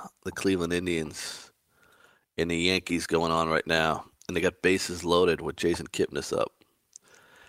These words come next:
I got Kipnis in my daily fantasy. I got the Cleveland Indians today. Come on, man. Sonny Gray is pitching good, though. He had three strikeouts, uh, in two-thirds innings. He's getting it done, man. He's getting it done.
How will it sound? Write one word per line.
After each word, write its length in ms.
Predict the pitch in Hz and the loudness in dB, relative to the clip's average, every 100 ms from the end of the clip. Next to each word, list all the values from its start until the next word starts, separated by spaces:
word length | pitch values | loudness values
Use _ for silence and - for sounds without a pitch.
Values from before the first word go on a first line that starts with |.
| _ _ - | _ _ 2
I 40 | |
got 240 | 85 73 | 2 2
Kipnis 440 | - 110 - 87 - | 4 4 4 -6 -4
in 60 | |
my 120 | 80 78 | -2 2
daily 260 | 87 82 | 4 2
fantasy. 720 | - 92 90 90 - 98 87 - - | 2 2 2 0 0 -2 -2 -6 -2
I 80 | |
got 120 | 85 82 | -2 -2
the 80 | |
Cleveland 500 | - - 110 87 98 | -6 0 2 2 0
Indians 460 | 92 98 98 101 - | -2 0 0 -2 -4
today. 540 | 107 90 92 90 92 - _ _ _ _ _ _ _ - | -2 2 2 2 -2 -12 _ _ _ _ _ _ _ -2
Come 280 | - 127 | 0 2
on, 720 | 101 101 107 104 98 95 90 | 4 6 8 6 6 4 2
man. 400 | 92 104 107 107 | 0 2 2 2
Sonny 300 | - - 160 | 2 4 4
Gray 240 | 151 117 131 | 4 4 4
is 80 | - | 2
pitching 340 | 107 - 87 | -4 -4 0
good, 220 | 98 120 | 2 4
though. 140 | 87 76 | 2 0
He 60 | |
had 120 | 73 | 0
three 180 | - 101 | 0 -2
strikeouts, 720 | - - 107 110 78 60 - - - - - - _ _ 78 | 0 2 2 4 0 -2 -6 -16 -20 -20 -20 -20 _ _ 4
uh, 220 | 73 60 | 6 6
in 160 | 82 80 | 0 -2
two-thirds 680 | 80 87 - 92 76 50 78 | -2 -2 -4 0 0 0 -4
innings. 420 | 65 60 - - _ | -4 -6 -12 -20 _
He's 360 | - 92 95 | -6 -4 -4
getting 300 | - 98 - | -4 -4 -2
it 140 | 60 - | -8 -6
done, 320 | - 87 - - _ | -4 -4 -4 -12 _
man. 260 | - - 73 - | -10 -8 -10 -12
He's 180 | 98 101 | -14 -14
getting 280 | - 80 90 | -12 -12 -12
it 160 | 98 - | -14 -10
done. 320 | 90 - | -10 -10